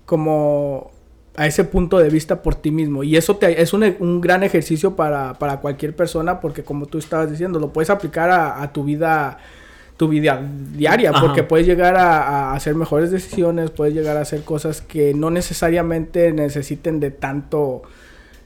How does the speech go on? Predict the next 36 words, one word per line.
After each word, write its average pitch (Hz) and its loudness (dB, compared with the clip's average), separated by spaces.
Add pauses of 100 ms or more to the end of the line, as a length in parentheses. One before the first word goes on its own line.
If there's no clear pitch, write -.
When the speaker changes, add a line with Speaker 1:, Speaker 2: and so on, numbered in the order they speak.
(300)
Speaker 1:
tanto 151 -2
pensar, 151 0
pero, 156 2
o 131 -4
sea, - -4
al 156 0
final 165 0
del 196 2
día 202 6
te 175 0
ayuda, 170 4 (100)
te 170 2
ayuda 170 6
a 185 6
explorar, 165 0
ah, 147 -2
ya 151 2
sea, 165 2
pues, 143 0
el, 143 -6
aquella 151 -4
materia 139 -4
que 156 -12
estás 151 -6
estudiando 196 0
o 139 -2
simplemente 151 -4
a, 127 -10 (220)
te 156 -2
ayuda 156 2
a 170 2
saber 151 -2
cómo 165 -2
indagar, 139 -4
cómo 156 -4
investigar, 156 -2